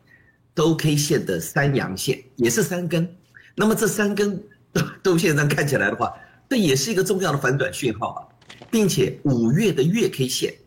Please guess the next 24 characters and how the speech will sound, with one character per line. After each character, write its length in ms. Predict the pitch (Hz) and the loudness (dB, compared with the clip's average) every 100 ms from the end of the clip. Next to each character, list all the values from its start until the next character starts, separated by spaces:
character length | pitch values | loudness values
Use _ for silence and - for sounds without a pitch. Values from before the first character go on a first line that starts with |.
| _ _ _ _ | _ _ _ _
居 160 | 190 202 | 0 2
然 220 | 196 123 | 2 0
到 160 | 143 117 | 0 0
今 180 | 156 | 0
天 240 | 156 156 135 | 2 2 0
为 140 | 101 | -2
止 260 | - - - - _ | -4 -8 -10 -16 _
小 260 | - 143 175 | -4 0 0
涨 220 | 151 95 | 0 -2
十 180 | - 151 | -2 -2
七 220 | - 196 | -2 -2
点 220 | - 160 | -2 -4
收 200 | - 165 | -2 -2
红 360 | 147 - 123 104 | -2 -6 -8 -4
了， 280 | 110 - _ _ _ | -4 -6 _ _ _
带 160 | - 165 | -2 0
了 80 | 135 | 2
非 160 | 185 | 2
常 160 | 156 143 | 2 2
长 200 | - 92 | 0 -2
的 80 | 131 | 0
下 200 | 156 110 | 0 -2
影 60 | - | -4
线。 240 | - 117 | -4 -4